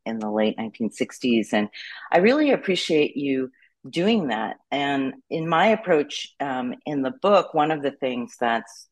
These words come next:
distinctive, um, in my approach to Asian American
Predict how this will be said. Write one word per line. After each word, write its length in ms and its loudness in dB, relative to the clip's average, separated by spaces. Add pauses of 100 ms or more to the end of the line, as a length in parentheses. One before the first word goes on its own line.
distinctive, 920 -2 (600)
um, 480 2 (200)
in 120 -4
my 160 2
approach 640 -2
to 320 -2 (100)
Asian 300 -2
American 720 -4